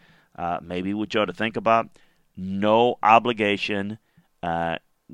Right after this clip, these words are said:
give them a call, learn a little bit about what they c-, can help you do. They're experts in money management, investments. They're here to help you.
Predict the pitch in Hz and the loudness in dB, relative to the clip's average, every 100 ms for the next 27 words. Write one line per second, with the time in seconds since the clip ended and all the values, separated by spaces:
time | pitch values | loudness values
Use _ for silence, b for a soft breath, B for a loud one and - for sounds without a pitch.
0 | 101 113 113 127 123 127 117 113 - 92 | -6 -2 -2 -2 2 6 8 6 2 -2
1 | 98 107 110 117 104 113 101 104 101 104 | -2 0 0 0 0 0 2 2 2 -4
2 | 107 104 - _ 104 104 - 101 98 104 | -2 -4 -6 _ -6 -4 -4 -6 -2 -4
3 | - 98 90 78 - - 113 - - 123 | -4 -10 -10 -10 -10 -2 -2 -2 -4 -4
4 | - 76 78 104 120 117 117 110 104 107 | -4 -8 -2 0 2 0 -2 -4 -12 -14
5 | - 76 78 110 - 110 104 - b b | -14 -8 -2 -2 -2 -6 -8 -14 b b
6 | b b 80 82 - 123 113 110 110 - | b b -12 -8 0 2 4 4 4 2
7 | 113 107 110 | -2 0 -2